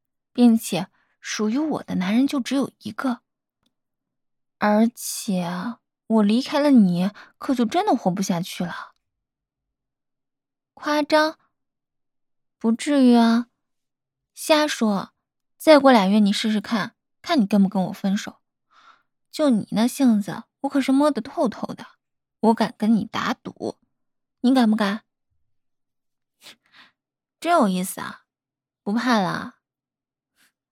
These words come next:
不怕就好，不怕就老老实实的给老娘吃饭，吃完饭去洗个澡。哎，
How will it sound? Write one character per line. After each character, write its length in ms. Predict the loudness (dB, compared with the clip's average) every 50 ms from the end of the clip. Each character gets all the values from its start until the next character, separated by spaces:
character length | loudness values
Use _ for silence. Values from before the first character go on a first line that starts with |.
| _ _ _ -18 -16 -16 -18 -20 _ _ _ _
不 160 | _ -10 -8 -8
怕 280 | -6 -4 -4 -2 -2
就 180 | -2 -4 -6 -6
好， 340 | -6 -8 -10 -12 -12 -16 _ _ -20 -20 -20 -20 -20 -20 _ _
不 120 | -6 -6
怕 200 | -4 -2 -2 -2
就 140 | -2 0 0
老 180 | 0 0 0 0
老 220 | 0 0 -2 -2
实 260 | -4 -6 -6 -6 -8
实 140 | -6 -6 -4
的 80 | -6 -4
给 140 | -2 -2
老 160 | -2 -2 -2 -4
娘 300 | -4 -4 -4 -4 -4 -4
吃 340 | -4 -4 -4 -4 -4 -8 -10
饭， 380 | -10 -6 -6 -6 -6 -6 -10 _ _ _ _ -20 -20 -20 _ _ -10
吃 160 | -4 0 2
完 220 | 4 4 2 2
饭 140 | 0 0 -2
去 140 | -2 -2 -4
洗 240 | -6 -6 -8 -6 -6
个 100 | -6 -6
澡。 260 | -8 -10 -14 -16 _ _ _ _ _ _ _ _ _ _ _ _ _ _ _ _ _ _ _ _ _ _ _ _ _ _ _
哎， 240 | 0 2 2 0 -2